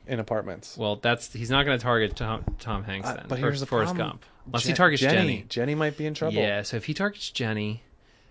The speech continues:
Speaker 2: uh, he's gonna, the water thing's gonna, I guess I can't say he's not gonna, he can't run 'cause he's a water thing. So he's not gonna be able to, like, run over.
Speaker 1: Well, wa-, water can run, Steve.
Speaker 2: Oh, yeah, that is true. <laughs> So let's say he's in Jenny's apartment.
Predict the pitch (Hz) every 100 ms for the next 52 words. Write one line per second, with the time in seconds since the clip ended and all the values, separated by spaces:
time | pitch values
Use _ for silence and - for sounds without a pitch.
0 | - - - 113 107 104 107 - 123 117
1 | 127 120 117 117 104 117 120 117 127 143
2 | 139 - - 131 120 123 113 107 104 110
3 | - _ - - _ - - 123 131 151
4 | - 120 110 104 101 101 98 - - -
5 | 113 - 117 95 104 101 104 107 101 98
6 | 95 110 113 - - - - 117 113 117
7 | 131 113 104 101 95 101 98 104 - 151
8 | 156 - - 123 - 120 165 220 131 123
9 | 151 110 117 113 _ - _ _ _ _
10 | _ - 135 127 117 120 - - 120 -
11 | - - - 233 - 180 - 165 185 240
12 | 226 202 165 170 160 147 123 - 92 82